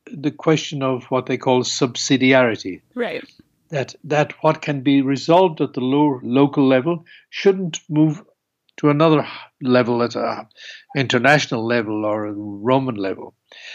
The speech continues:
Speaker 1: So he, he's, he, he feels that the local churches, I mean,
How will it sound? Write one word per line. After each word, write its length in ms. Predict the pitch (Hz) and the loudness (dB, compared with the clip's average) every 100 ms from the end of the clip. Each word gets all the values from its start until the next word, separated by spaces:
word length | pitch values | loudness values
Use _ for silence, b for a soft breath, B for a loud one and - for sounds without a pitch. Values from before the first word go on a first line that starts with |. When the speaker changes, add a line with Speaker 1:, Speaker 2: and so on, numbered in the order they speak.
| B | B
Speaker 1:
So 140 | - 175 | -2 0
he, 280 | 143 160 147 | 0 0 2
he's, 240 | 170 156 - | 0 -2 -12
he, 300 | - 139 - | -8 -8 -8
he 220 | - 160 | -8 -6
feels 440 | 156 196 196 170 - | -2 2 4 2 -2
that 160 | 160 | -2
the 80 | 165 | 2
local 380 | 170 190 - 170 | 4 4 2 -6
churches, 640 | - 170 151 - 123 - | -2 -2 0 -2 -8 -6
I 60 | 131 | -8
mean, 360 | 123 127 117 | -8 -10 -12